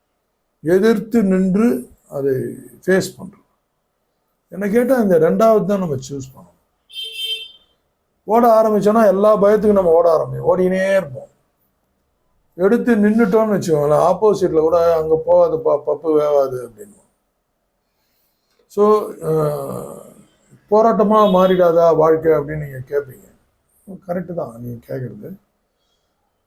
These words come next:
அஹ், நம்ம இருபத்தி நாலு மணி நேரம் நமக்கு பயம் வரப்போறது இல்லையே, ட்வென்டி ஃபோர் ஹவர். ஏதோ ஒரு சின்ன விஷயங்கள்ல தான் நமக்கு பயம் ஏற்படும்.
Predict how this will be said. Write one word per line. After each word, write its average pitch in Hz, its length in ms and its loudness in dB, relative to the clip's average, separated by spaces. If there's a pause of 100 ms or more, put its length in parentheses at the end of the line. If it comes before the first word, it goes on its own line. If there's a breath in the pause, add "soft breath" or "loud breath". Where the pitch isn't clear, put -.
(380)
அஹ், 139 140 -8
நம்ம 151 280 0
இருபத்தி 175 340 2
நாலு 180 200 2
மணி 175 160 2
நேரம் 190 260 2
நமக்கு 165 240 0
பயம் 147 260 0
வரப்போறது 135 440 -4
இல்லையே, - 260 -20
ட்வென்டி 123 560 -10
ஃபோர் 135 140 -2
ஹவர். 135 200 -2
ஏதோ 202 240 2
ஒரு 233 240 0
சின்ன 185 260 -2
விஷயங்கள்ல 165 560 -6
தான் 160 120 -6
நமக்கு 143 220 -8
பயம் 143 220 -2
ஏற்படும். 135 480 -10